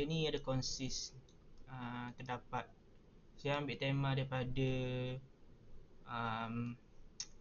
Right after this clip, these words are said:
rumah ataupun kata macam celet, rumah lah. Rumah yang mana berada di atas gunung. Ah, rumah, ah, moden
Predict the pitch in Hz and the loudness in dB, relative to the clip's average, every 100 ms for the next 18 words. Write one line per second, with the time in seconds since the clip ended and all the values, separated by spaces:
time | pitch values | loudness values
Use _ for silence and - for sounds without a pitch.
0 | - - - - - - - - - - | -16 -18 -16 -18 -18 -18 -20 -20 -18 -8
1 | 131 135 135 123 135 - - - 123 127 | 4 8 8 6 2 -2 -14 -10 -6 -4
2 | 120 127 127 123 123 - - - - - | -4 -2 0 2 0 -4 -10 -12 -16 -20
3 | - - 131 120 - 123 123 - 123 123 | -20 -14 -8 -6 -4 -2 -2 0 0 2
4 | 120 117 - 151 156 123 139 - - - | 0 -4 -4 0 2 2 0 -4 -12 0
5 | 135 147 165 165 - - - - - - | 2 4 6 4 0 -10 -14 -14 -14 -8
6 | - - 131 143 165 147 143 143 147 175 | -6 2 4 6 6 6 4 2 2 4
7 | 160 135 127 135 156 160 143 131 127 131 | 4 4 2 2 2 2 2 0 2 0
8 | 139 - 156 - - - 139 151 151 107 | -2 2 2 2 -2 2 6 8 8 4
9 | 107 - - - - - - - - - | 2 -6 -20 -20 -18 -18 -18 -18 -18 -12
10 | 95 123 131 135 135 - - - - 135 | -8 0 4 6 6 4 -8 -16 -14 -6
11 | 131 139 139 131 160 | 2 6 6 6 4